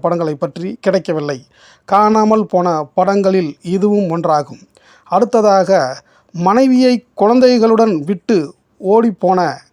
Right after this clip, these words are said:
கணவனின் துரோகத்தால் பாதிக்கப்பட்ட ஒரு அபலை பெண் தன் குழந்தைகளை காக்க கதாநாயகியான கதையை அடுத்த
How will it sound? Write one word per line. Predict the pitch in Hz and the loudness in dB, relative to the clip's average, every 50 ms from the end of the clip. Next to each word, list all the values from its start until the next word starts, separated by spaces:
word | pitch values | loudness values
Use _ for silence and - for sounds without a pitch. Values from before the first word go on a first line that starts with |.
| _ _ - | _ _ -2
கணவனின் | 175 185 226 240 233 220 220 208 180 143 | 0 0 2 2 2 2 2 0 -2 -2
துரோகத்தால் | 165 175 208 214 214 202 - - 190 180 165 123 - - _ _ _ _ _ _ _ _ _ _ _ _ - | 0 0 2 2 0 -2 -2 0 0 0 0 -2 -6 -14 _ _ _ _ _ _ _ _ _ _ _ _ -2
பாதிக்கப்பட்ட | 185 214 220 220 - 202 - - 196 - - - 180 165 - _ _ _ _ _ _ _ _ _ - | 0 2 2 0 -2 -4 -4 -4 -6 -4 -2 -2 -2 -2 -2 _ _ _ _ _ _ _ _ _ 0
ஒரு | 190 196 202 196 170 151 156 160 | 2 4 4 4 2 2 0 0
அபலை | 170 175 226 226 220 202 - - | 0 2 4 4 4 2 2 0
பெண் | 196 196 165 127 127 - _ _ _ _ - | 0 0 0 -2 -4 -10 _ _ _ _ -2
தன் | 196 190 190 165 135 - - | 0 0 0 -2 -4 -6 -4
குழந்தைகளை | - 185 208 226 226 233 220 208 202 185 143 - - | -2 0 0 2 2 2 4 2 2 0 0 0 0
காக்க | 170 175 - - 170 139 120 - _ _ _ - - | 0 0 0 -2 -2 -2 -4 -8 _ _ _ -2 0
கதாநாயகியான | 175 175 196 214 233 226 214 220 214 208 214 202 180 190 190 190 185 180 175 131 - | 0 2 2 2 2 2 2 2 2 2 0 0 0 0 0 0 0 0 -2 -2 -2
கதையை | 170 170 190 190 175 170 139 131 147 - _ _ _ _ _ _ - | -2 0 0 0 0 -2 -2 -4 -8 -16 _ _ _ _ _ _ -4
அடுத்த | 151 170 185 214 - - - 196 | -2 0 0 0 0 0 2 2